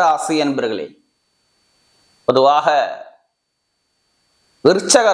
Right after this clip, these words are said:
ராசி கால புருஷனுடைய எட்டாவது ராசி தாங்க இந்த விருச்சக ராசி. இதுலயுமே விருச்சக ராசிக்காரங்க பயங்கரமான ஒரு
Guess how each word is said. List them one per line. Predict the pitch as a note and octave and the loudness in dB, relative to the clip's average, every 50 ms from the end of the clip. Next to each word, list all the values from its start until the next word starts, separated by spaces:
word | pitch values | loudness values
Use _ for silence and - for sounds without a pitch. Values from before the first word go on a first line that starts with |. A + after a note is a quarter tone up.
| F3+ | 2
ராசி | D#3+ D3 C#3+ - - E3 - - - - - _ _ _ _ _ _ _ _ _ _ _ _ _ _ _ _ _ _ _ - C3+ | 0 0 -2 -4 -4 -4 -4 -6 -10 -20 -20 _ _ _ _ _ _ _ _ _ _ _ _ _ _ _ _ _ _ _ 0 2
கால | C#3 C#3 C3+ B2+ B2+ B2+ | 2 2 2 0 0 0
புருஷனுடைய | C3+ D3 D#3 - F3+ D#3+ E3 E3+ F#3 F#3+ F#3+ D#3+ B2 F#2 D2+ C2+ - - - _ _ _ - C#3 C#3 D3+ E3+ | 0 0 0 0 2 0 0 0 0 0 0 0 0 0 -2 -6 -8 -12 -16 _ _ _ -8 -2 0 2 2
எட்டாவது | F3 F3 - - - - A#3+ A3 A3+ G#3+ F#3+ F#3 E3 | 0 0 -6 -6 0 0 2 2 2 0 0 0 0
ராசி | D3+ D3 D3 - C#3+ C#3 | 0 0 -2 -4 -2 0
தாங்க | C#3 D3+ D3+ C#3+ C3+ | 0 -2 -2 -8 -8
இந்த | B2+ A#2+ A#2 A#2 A2 A2+ B2+ | -8 -6 -6 -6 -6 -4 -4
விருச்சக | D3 D#3+ - - - - - G3+ E3 B2 G#2+ | -6 -6 -6 -8 -8 -2 -2 0 0 0 -2
ராசி. | G2 D#2 - - - - - _ _ _ _ _ _ _ _ _ _ _ _ _ _ _ _ _ _ _ _ _ _ _ _ _ _ _ _ _ _ _ _ _ - | -2 -6 -8 -12 -18 -20 -20 _ _ _ _ _ _ _ _ _ _ _ _ _ _ _ _ _ _ _ _ _ _ _ _ _ _ _ _ _ _ _ _ _ 0
இதுலயுமே | F#2+ A2+ B2 B2+ C#3 F3 F#3+ E3 | 2 2 2 2 2 0 0 0
விருச்சக | D#3 C#3+ - - - G3+ F#3 F3 E3 D#3+ | 0 0 0 2 2 2 4 2 2 0
ராசிக்காரங்க | D3+ D3 - D3+ B2+ B2 C#3 C#3 E3+ G3 G3 F#3+ E3 C#3+ A#2+ G#2 E2+ C#2 - - - - - _ _ _ _ _ _ _ _ _ _ _ _ _ _ _ _ _ _ _ _ _ _ _ _ _ _ _ _ _ - | 0 -2 -2 -2 0 2 2 2 2 2 2 2 2 0 0 -2 -4 -6 -8 -10 -16 -20 -20 _ _ _ _ _ _ _ _ _ _ _ _ _ _ _ _ _ _ _ _ _ _ _ _ _ _ _ _ _ 0
பயங்கரமான | A2 B2 C3 C#3 D3+ F3 G3+ G#3+ G#3 G#3 G3+ G3 G3 G3 G#3 G#3+ G#3 F#3 | 2 4 4 2 2 0 -2 -4 -4 -2 -2 0 0 0 0 0 0 -2
ஒரு | D3 B2+ | -2 -4